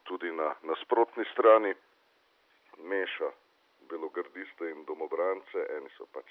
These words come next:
stvar iz časa italijanske okupacije, drugi izrazito nemški. Toliko mimogrede. E, nenavadno pa je, da so ob teh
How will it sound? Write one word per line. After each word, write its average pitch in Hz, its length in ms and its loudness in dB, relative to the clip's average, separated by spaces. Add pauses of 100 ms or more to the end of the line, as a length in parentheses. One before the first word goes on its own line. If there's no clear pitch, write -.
(120)
stvar 73 300 -2 (920)
iz - 80 -20
časa - 420 -4
italijanske 80 640 -2
okupacije, - 760 -6
drugi 67 260 -14
izrazito 65 640 -12
nemški. 95 500 -8 (600)
Toliko 90 380 -8
mimogrede. 90 680 -2
E, 120 60 0 (1600)
nenavadno 107 640 6
pa 95 180 2
je, 90 180 4
da 87 140 -2 (120)
so 80 160 -2
ob - 120 -10
teh 87 180 -8